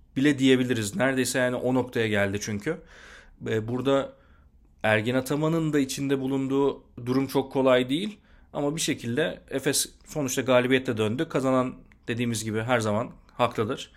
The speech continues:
Ama buradan geçişle şunu da söylemek istiyorum. Hala, e, fiba'nın Euroleague yönetimiyle ilgili bir açmazı var. Yani bu aradaki anlaşmazlık hala devam ediyor. Çünkü,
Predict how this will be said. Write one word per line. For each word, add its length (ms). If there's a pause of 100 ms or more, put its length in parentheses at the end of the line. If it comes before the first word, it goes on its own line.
Ama 280
buradan 520
geçişle 720
şunu 240
da 80
söylemek 420
istiyorum. 440 (140)
Hala, 440 (160)
e, 300
fiba'nın 480 (220)
Euroleague 400
yönetimiyle 560
ilgili 360
bir 240 (120)
açmazı 500
var. 140
Yani 320
bu 140
aradaki 360
anlaşmazlık 720
hala 400
devam 340
ediyor. 460
Çünkü, 500